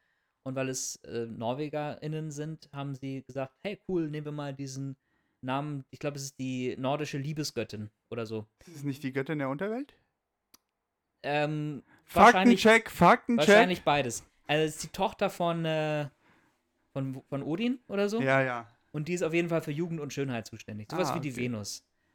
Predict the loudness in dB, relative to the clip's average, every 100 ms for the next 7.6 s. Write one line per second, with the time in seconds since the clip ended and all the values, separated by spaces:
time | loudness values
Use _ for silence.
0 | _ _ _ _ -4 -2 -4 -4 -6 -6
1 | -2 0 0 -2 -4 -4 -4 -6 -10 -12
2 | -14 _ -6 -4 -2 -2 -4 -6 -8 -10
3 | -6 -4 -2 -2 -4 -4 -8 -12 -14 -6
4 | -4 -4 -8 -4 -2 2 0 0 -4 -2
5 | 4 6 6 6 4 2 0 -2 0 0
6 | 0 -2 -4 -2 -4 -6 -6 -8 -6 -6
7 | -6 -8 -10 -14 -12 -12